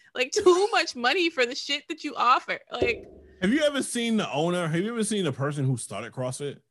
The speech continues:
Speaker 1: I think I've seen, I mean, I, like,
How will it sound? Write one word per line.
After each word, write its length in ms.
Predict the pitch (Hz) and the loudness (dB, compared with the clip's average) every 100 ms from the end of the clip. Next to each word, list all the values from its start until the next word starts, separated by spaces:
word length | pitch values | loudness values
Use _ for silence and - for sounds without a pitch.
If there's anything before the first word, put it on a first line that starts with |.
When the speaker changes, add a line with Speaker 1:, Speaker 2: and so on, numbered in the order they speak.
| _ _ _ _ _ _ _ _ - | _ _ _ _ _ _ _ _ -2
Speaker 1:
I 140 | 226 | 0
think 260 | 277 480 466 - | 4 2 2 -2
I've 160 | 240 | -2
seen, 440 | - - 226 220 - 233 | -4 -6 -2 -2 -2 -2
I 80 | |
mean, 340 | 240 247 233 220 - | 0 -2 -2 -4 0
I, 280 | 226 214 - _ _ _ _ _ | 2 2 0 _ _ _ _ _
like, 320 | 208 202 196 | 0 2 2